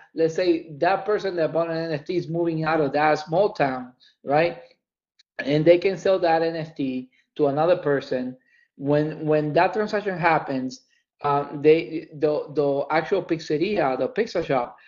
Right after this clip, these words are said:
has a, a, a, um, a royalty, so meaning that they're gonna get money out of the secondary sale.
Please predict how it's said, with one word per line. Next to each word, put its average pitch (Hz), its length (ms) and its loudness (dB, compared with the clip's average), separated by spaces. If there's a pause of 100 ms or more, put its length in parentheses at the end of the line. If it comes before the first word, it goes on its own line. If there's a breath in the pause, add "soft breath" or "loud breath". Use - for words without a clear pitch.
(160 soft breath)
has 151 260 2
a, 170 40 4
a, 151 800 2
a, 139 360 2
um, 127 440 -4 (180)
a 147 120 0
royalty, 156 720 2 (280)
so 156 500 2
meaning 175 400 -6
that 151 140 0
they're 156 100 4
gonna 170 240 -2
get 165 160 0
money 160 340 -2
out 147 100 -2
of 147 80 0
the 139 100 0
secondary 156 560 -2
sale. - 340 -18